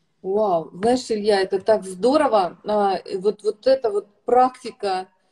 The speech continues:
а, я хочу ещё напомнить, всё-таки заострить внимание, друзья, если, а, есть, э, а, мы мечту от веры как можно отделить?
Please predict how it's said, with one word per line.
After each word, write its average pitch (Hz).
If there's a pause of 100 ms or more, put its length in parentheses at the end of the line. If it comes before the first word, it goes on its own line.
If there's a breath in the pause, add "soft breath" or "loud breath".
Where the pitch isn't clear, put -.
(400)
а, 208
я 202
хочу 226
ещё 233
напомнить, 247
всё-таки 208
заострить 220
внимание, 220
друзья, 202
если, 220 (140)
а, 202
есть, 202
э, 202
а, - (240)
мы 208
мечту 254
от -
веры 220 (100)
как 226
можно 208
отделить? 196